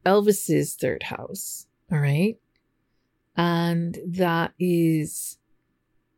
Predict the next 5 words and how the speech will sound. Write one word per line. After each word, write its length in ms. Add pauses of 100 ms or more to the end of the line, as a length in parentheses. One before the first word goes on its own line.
a 840
very 340
good 520
healing 600
conversation. 1120